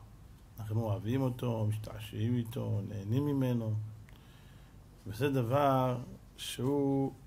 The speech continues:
בוודאי, בלשון המעטה, לא לטובתנו. "כי תצא למלחמה על אויביך". כי תצא, איך שתצא מהבטן של אמא שלך, אתה כבר יוצא למלחמה על האויב.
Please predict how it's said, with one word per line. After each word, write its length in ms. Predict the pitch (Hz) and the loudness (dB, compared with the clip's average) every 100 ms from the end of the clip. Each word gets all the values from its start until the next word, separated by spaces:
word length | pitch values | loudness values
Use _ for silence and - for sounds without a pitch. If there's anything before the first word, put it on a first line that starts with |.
| - 135 | -12 -2
בוודאי, 720 | 127 120 120 143 143 135 135 | 2 4 6 6 8 6 4
בלשון 380 | 123 120 147 139 | 2 2 2 2
המעטה, 340 | 120 120 127 | 2 2 2
לא 120 | 123 | 2
לטובתנו. 480 | 120 117 110 107 104 - - - - - - - - - - - - - - - - | 0 0 0 0 -2 -6 -16 -18 -18 -20 -20 -20 -20 -18 -20 -20 -20 -20 -20 -20 -4
"כי 120 | 147 | -2
תצא 560 | 147 135 175 180 196 196 - | 0 4 6 8 6 4 -4
למלחמה 360 | 131 135 117 131 | 0 0 2 2
על 60 | 131 | 2
אויביך". 240 | 123 110 - - - - | 2 -2 -8 -16 -20 -6
כי 120 | 180 | -2
תצא, 280 | 160 156 147 | 0 0 2
איך 160 | 151 - | 0 -2
שתצא 280 | 156 170 | -4 -2
מהבטן 400 | 160 143 156 156 | 0 0 -2 -2
של 180 | 139 139 | 0 0
אמא 160 | 135 139 | 2 0
שלך, 180 | - 151 175 - - - - - - - - - - - - - | 0 0 0 -4 -16 -20 -20 -20 -20 -20 -20 -20 -20 -20 -18 -8
אתה 160 | 110 131 | -2 0
כבר 160 | 127 135 | 2 2
יוצא 220 | 127 160 | 2 2
למלחמה 480 | 147 131 131 135 135 | 2 2 2 2 4
על 80 | |
האויב. 280 | 127 127 117 | 4 2 0